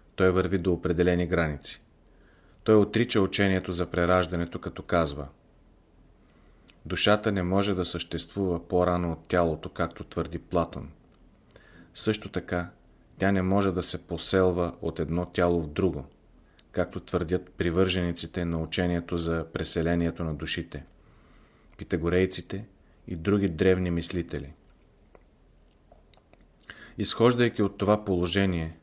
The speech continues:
той дохожда до материалистичното схващане за душата, че тя се ражда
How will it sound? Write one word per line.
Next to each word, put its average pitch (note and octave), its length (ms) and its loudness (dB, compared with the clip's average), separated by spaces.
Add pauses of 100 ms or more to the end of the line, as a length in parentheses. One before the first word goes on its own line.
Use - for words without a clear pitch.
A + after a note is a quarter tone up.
(520)
той G#2 160 4
дохожда G2 520 2
до F2 120 -2
материалистичното E2+ 1000 -2
схващане F#2 600 -2
за E2 140 -2
душата, F2 520 -2 (840)
че F#2+ 200 -4
тя G2+ 160 4
се F#2 220 2
ражда F#2 440 0